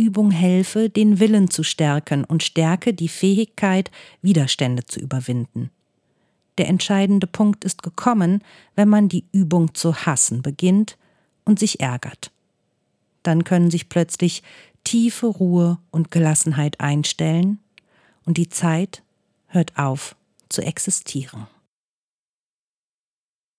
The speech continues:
Wie scheinbar Sinnloses uns herausfordern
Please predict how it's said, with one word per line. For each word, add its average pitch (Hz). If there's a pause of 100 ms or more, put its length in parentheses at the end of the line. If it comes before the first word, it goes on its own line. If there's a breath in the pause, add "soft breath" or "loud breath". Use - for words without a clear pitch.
(1080)
Wie 220
scheinbar 240
Sinnloses 214
uns -
herausfordern 202